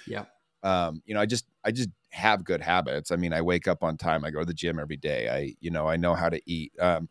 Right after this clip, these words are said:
Speaker 2: and so it's not like I have this big thing.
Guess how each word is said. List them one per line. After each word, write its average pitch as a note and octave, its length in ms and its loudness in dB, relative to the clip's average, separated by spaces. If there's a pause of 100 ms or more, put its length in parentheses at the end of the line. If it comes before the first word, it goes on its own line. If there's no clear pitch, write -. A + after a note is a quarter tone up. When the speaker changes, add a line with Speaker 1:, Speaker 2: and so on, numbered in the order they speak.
(520)
Speaker 2:
and G#2+ 100 -10
so A2+ 100 6
it's G#2+ 160 4
not A#2 200 4
like G#2+ 200 4
I G2+ 60 6
have G#2 180 4
this F#2 140 -2
big F2+ 300 -2 (340)
thing. G2+ 480 2